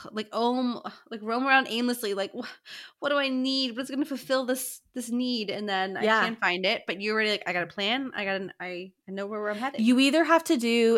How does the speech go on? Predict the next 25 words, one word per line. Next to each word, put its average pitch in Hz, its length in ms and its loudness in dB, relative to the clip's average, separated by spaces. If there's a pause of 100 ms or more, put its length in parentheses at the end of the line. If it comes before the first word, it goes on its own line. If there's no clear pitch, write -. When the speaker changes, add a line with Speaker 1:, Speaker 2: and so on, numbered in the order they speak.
(100)
Speaker 2:
a 202 440 6
really 208 340 4
stupid, 214 400 0
spicy 196 400 0
book, 175 400 2
which 185 180 -4
I 185 500 4
love - 360 -2
those, - 460 -4 (100)
Speaker 1:
Mm-hmm. 180 360 -8
Speaker 2:
or 226 280 10
you 220 280 2
have 196 320 0
to 220 120 -2
do 202 600 4 (100)
a 185 320 2
duology 196 720 0 (120)
or 196 640 6
a 190 180 6
rom-com, 175 640 0 (120)
like, 202 140 0
a - 40 -12
total 185 440 -2
pivot. 139 380 -2 (160)
So, 214 760 4